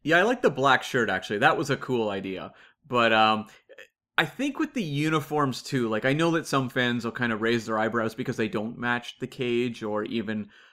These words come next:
you know, the episode Where No Man Has Gone Before, those early, um,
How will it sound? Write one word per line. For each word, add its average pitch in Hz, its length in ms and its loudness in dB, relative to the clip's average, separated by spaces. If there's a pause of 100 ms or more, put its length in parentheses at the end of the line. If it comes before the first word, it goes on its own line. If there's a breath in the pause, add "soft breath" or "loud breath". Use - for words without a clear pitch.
(120 loud breath)
you 127 140 -2
know, 113 100 0
the 113 100 0
episode 110 400 -4
Where 113 220 2
No 110 140 -2
Man 107 180 -4
Has 104 100 -6
Gone 107 220 -6
Before, 107 580 -2
those 104 240 -6 (100)
early, 120 560 0
um, 98 300 -8